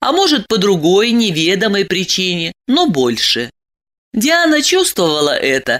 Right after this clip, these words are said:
поэтому на эксцессы давно махнула рукой, раз и навсегда себе объяснив, что они с Елисеевым уже почти как родственники, а потому никуда не денутся друг от друга.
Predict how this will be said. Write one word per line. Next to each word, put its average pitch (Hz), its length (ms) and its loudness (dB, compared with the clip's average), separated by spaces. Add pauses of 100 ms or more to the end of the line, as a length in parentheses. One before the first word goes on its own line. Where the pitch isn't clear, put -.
поэтому 269 480 2
на 240 160 2
эксцессы 294 600 0
давно 175 420 0
махнула 160 560 -2
рукой, 123 500 -2 (120)
раз 180 320 0
и - 20 -2
навсегда 139 640 -2
себе 226 380 0
объяснив, 190 560 -2 (120)
что 190 260 -4
они 214 340 0
с - 100 -2
Елисеевым 233 1000 0
уже 247 280 0
почти 277 360 -2
как 285 260 -4
родственники, 151 880 -4 (100)
а 160 100 -4
потому 160 400 -4
никуда 151 640 -2
не 220 180 0
денутся 156 600 -4
друг 123 340 -4
от 120 180 -4
друга. 101 480 -8